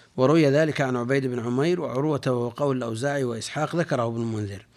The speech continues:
وذكر الطحاوي أن هؤلاء أباحوا صيام أيام التشريق للمتمتع والقارن والمحصر إذا لم يجد، إذا لم يجدوا هدياً،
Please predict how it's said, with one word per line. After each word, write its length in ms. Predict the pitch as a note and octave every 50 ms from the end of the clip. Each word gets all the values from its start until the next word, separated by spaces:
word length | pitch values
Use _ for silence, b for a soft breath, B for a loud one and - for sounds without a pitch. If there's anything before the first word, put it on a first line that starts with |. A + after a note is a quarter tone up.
| b b b b b b b b b b b
وذكر 400 | - D3 D3+ G3+ G#3+ - A3+ G3
الطحاوي 760 | F3+ C#3+ - D#3+ B2+ - D#3 D#3 D#3 E3 F3 E3+ D3 C#3 B2+
أن 140 | C3+ C3+ C3
هؤلاء 720 | B2+ B2+ C#3+ E3 F#3 F3 F#3+ E3+ D3 D3 C#3 B2 C3+ C3 B2+
أباحوا 380 | B2+ B2+ E3 F3+ D#3+ - E3+ D3+
صيام 420 | - - C3+ C3+ C#3+ D#3+ E3+ E3
أيام 420 | C#3+ B2+ B2+ B2 B2+ C#3 E3 F#3+
التشريق 840 | F#3 D#3+ - - C#3 A2+ - B2+ C3+ C3+ B2 - - A2+ A#2 B2 C#3 b b b b b b b -
للمتمتع 800 | C3+ B2+ C3+ C3+ B2 C3 B2 B2 D#3 E3 E3 - - B2+ B2+ C3
والقارن 600 | A#2+ A#2 A#2 A2 - C#3+ C#3+ C#3+ C#3 C3+ B2+ A#2+
والمحصر 680 | A#2 A#2 A#2 A2+ B2+ D#3+ D3 - - - F#3+ G3 G3 - - B B B B B B B B
إذا 260 | - C#3 C3 C#3 C3+ B2+
لم 200 | C3 C#3 D3+ D3
يجد، 320 | C#3 C3 A#2+ B2+ B2 A#2+ A#2+ A#2+ A#2 B2+ - -
إذا 220 | C#3 C3+ D3+ D3+
لم 180 | C#3+ C#3 C3 C3
يجدوا 440 | C3+ C#3+ C#3 D3+ D#3 E3+ F#3+ F#3 C3
هدياً، 580 | - D3 C3+ C3 B2 B2 B2 A#2+ A#2 A2+ G#2